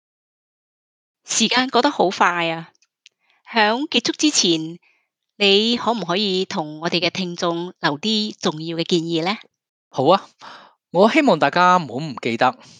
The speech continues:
Speaker 2: 我哋每一個人，無論身患一種或者係多種殘障，或者係冇殘障，都有權按照自己嘅選擇方式去生活。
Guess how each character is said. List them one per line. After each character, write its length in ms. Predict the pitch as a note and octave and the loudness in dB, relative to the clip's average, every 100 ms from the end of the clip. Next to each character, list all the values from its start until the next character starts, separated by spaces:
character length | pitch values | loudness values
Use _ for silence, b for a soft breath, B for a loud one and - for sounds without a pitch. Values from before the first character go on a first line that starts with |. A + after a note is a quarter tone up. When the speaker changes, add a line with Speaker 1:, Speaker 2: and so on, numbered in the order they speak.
| b b _ | b b _
Speaker 2:
我 120 | D#3 F3 | 2 2
哋 80 | D3+ | 2
每 180 | C3 D#3+ | 2 2
一 80 | |
個 100 | F#3+ | 2
人， 380 | C#3 A#2+ F#2 G#2+ _ b b b | 0 -2 -4 -20 _ b b b
無 160 | C#3+ D3 | 4 6
論 200 | D3 D3 | 4 2
身 280 | - A#3 | 2 4
患 340 | F3+ C3 A#2+ C#3 | 4 4 2 0
一 60 | |
種 300 | F#3 B2+ A#2 | 0 -2 -2
或 100 | D3+ | -2
者 100 | C3 C#3+ | 0 0
係 140 | B2 | 0
多 180 | - D#3 | 2 0
種 200 | C#3+ D3+ | 0 -6
殘 260 | - F#2 | -6 -6
障， 400 | G#2 A#2+ A2+ A#2 b b b | -4 -4 -4 -8 b b b
或 100 | B2 | -2
者 120 | G3+ | 0
係 120 | F#3 | 0
冇 200 | B2 A#2 | -2 -6
殘 240 | - F2 G2+ | -6 -8 -6
障， 320 | G#2+ G2+ - _ _ b | -6 -6 -10 _ _ b
都 120 | A3+ | 2
有 220 | F#3+ C3 | 4 2
權 240 | - A#2+ G#2 | -2 -8 -6
按 160 | B2 B2 | -6 -4
照 140 | C3 | -6
自 220 | - - | -6 -8
己 0 | |
嘅 220 | A2+ C3+ | -4 -2
選 220 | D3+ - B2+ | -2 -4 -4
擇 100 | G2 | -4
方 180 | - C3+ | -2 -4
式 100 | C3+ | -4
去 100 | A2+ | -4
生 200 | - A#2 | -2 -4
活。 120 | A2 | -4